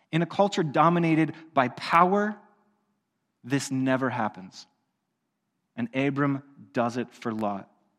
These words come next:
giving Lot a relational position he did not deserve. And then, on top of that, he offers Lot the promised land,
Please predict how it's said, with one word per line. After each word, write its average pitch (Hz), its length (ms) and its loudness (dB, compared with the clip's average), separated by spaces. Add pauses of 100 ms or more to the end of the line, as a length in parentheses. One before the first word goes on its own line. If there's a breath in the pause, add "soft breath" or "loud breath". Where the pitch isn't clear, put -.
(340)
giving 135 340 0
Lot 139 280 6
a 131 40 -2
relational 131 720 0
position 123 500 -6 (200 loud breath)
he 139 120 -2
did 117 220 -4
not 127 400 2
deserve. 110 480 -4 (560 soft breath)
And 135 180 -2
then, 127 380 4 (200 soft breath)
on 139 160 2
top 156 240 4
of 156 120 2
that, - 500 2
he 165 140 2
offers 147 560 0
Lot 120 680 2
the 147 80 0
promised 151 520 4
land, 151 440 0